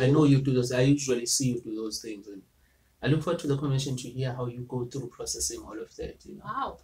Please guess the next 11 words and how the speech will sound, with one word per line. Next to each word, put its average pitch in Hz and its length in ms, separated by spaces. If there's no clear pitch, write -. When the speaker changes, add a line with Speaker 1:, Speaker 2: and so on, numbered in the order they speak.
Speaker 2:
Um, 294 380
essentially, 285 1000
I 277 100
had 254 320
to 240 320
be 226 220
honest 208 500
with 202 180
myself 185 540
that 185 220
I 180 80